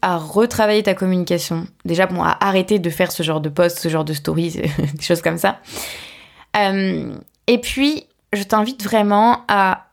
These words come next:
retravailler ta communication, à recibler ta communication. Repose-toi la question de à qui tu veux t'adresser, vraiment. Qui est ton profil de client idéal ? Y a pas de secret, c'est vraiment le ciblage qui fait tout, et je ne fais que le répéter de,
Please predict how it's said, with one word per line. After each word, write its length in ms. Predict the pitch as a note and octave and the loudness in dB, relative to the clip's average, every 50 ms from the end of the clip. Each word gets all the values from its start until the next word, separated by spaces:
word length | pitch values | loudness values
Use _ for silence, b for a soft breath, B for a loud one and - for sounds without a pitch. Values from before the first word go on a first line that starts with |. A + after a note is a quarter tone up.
| _ - | _ -2
retravailler 440 | G3 F#3+ G#3+ A#3+ A#3 - A3+ G#3 G3+ | 0 2 2 2 2 2 2 2 4
ta 100 | G#3 F#3+ | 2 0
communication, 500 | - G3 F#3+ F#3+ F#3 F3+ F#3+ F3+ - A3 | 0 0 0 0 0 0 0 0 2 2
à 120 | G#3 F#3+ | 2 0
recibler 460 | F3 - G3 G3+ G3 F#3+ F#3+ F#3 F#3 | 0 2 2 2 2 2 0 -2 -2
ta 120 | F3 F3+ F3 | 0 0 -2
communication. 460 | - F3+ E3+ E3 - F3 E3 - - - _ _ _ _ _ _ _ _ _ _ | 0 -2 -6 -4 -4 -6 -6 -8 -12 -16 _ _ _ _ _ _ _ _ _ _
Repose-toi 1000 | - F3 E3+ G3 A3+ C4+ C#4 B3 B3+ A#3+ A3+ A#3+ - A3 A3+ A3 A3+ A#3+ - - _ | -8 -6 0 2 4 4 4 4 2 2 2 2 2 2 4 4 4 2 0 -4 _
la 140 | - F#3+ F#3 | 0 0 0
question 440 | F3+ - G3 F#3+ - G3+ G3+ G#3+ G#3+ | 2 2 0 0 0 -2 -2 -2 -2
de 120 | G3 F3 - - | -2 -4 -2 -2
à 100 | F3 F3 | -4 -4
qui 180 | - - A3+ | -2 -4 -4
tu 120 | - - G3 | -4 -2 -2
veux 140 | F#3+ F#3+ | -2 0
t'adresser, 520 | F#3+ F#3+ F3 D#3+ E3 E3 D#3+ - - - _ - | 2 2 2 2 0 -2 -2 -4 -8 -10 _ -8
vraiment. 440 | - F3 E3+ F3 F3 E3+ E3 - - _ _ b b b b b b b b | -4 -2 0 2 2 0 0 -4 -8 _ _ b b b b b b b b
Qui 200 | - - B3+ B3 | 0 2 2 2
est 100 | A#3+ A#3+ | 4 2
ton 100 | A3+ G3+ | 0 0
profil 380 | - - G3+ F#3+ - G#3 G3+ | 2 0 0 0 0 -2 0
de 80 | F#3 F#3 | 0 0
client 240 | F3 - - F#3+ F3+ | 0 0 2 2 2
idéal ? 400 | F3 F3 D#3+ E3+ D#3+ - - - _ _ _ _ _ _ B B B B B B B B B B | 2 2 2 0 0 0 -2 -6 _ _ _ _ _ _ B B B B B B B B B B
Y 40 | - | 0
a 60 | G3 | 2
pas 160 | F#3+ B3+ C4 | 4 4 2
de 60 | C4+ - | 2 2
secret, 640 | - C4 B3 - - - C4 C4 B3+ G#3 - - - _ _ _ - | 0 0 0 0 0 2 4 4 4 2 0 -4 -14 _ _ _ -12
c'est 200 | - - - G#3+ | -6 0 2 2
vraiment 260 | F#3+ G3 G#3+ A3+ A#3+ | 4 4 4 6 6
le 100 | A#3+ A3+ | 4 4
ciblage 640 | A3 - - - A3+ G#3 A3 A#3+ B3 A#3+ A3 A3+ | 2 0 -2 -4 -2 0 2 4 4 2 2 0
qui 120 | - - G3 | -4 -6 -4
fait 160 | F#3+ G#3 G3 | -2 -2 -2
tout, 260 | G3 - C4+ C4+ A#3 | 0 2 2 2 2
et 80 | - F#3 | 2 0
je 140 | E3+ F3+ F#3 | 0 0 -2
ne 80 | F#3 | -2
fais 200 | F#3+ - G#3+ G3 | 0 0 0 -2
que 160 | F#3+ - - | 0 2 2
le 120 | A#3+ A3+ A3+ | 4 4 4
répéter 400 | G#3+ G#3+ G#3 G#3+ G3+ - A3 A3+ | 2 2 2 0 2 2 2 2
de, 120 | F#3+ F#3+ | 2 0